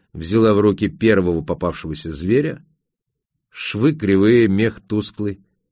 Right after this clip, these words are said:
Пахнет старостью и пылью. Явно много лет здесь стоит. Хоть бы в химчистку его сдала,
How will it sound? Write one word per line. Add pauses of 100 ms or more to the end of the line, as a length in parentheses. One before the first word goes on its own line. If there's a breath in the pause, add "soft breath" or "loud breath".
(600)
Пахнет
старостью
и
пылью. (680)
Явно
много
лет
здесь
стоит. (840)
Хоть
бы
в
химчистку
его
сдала,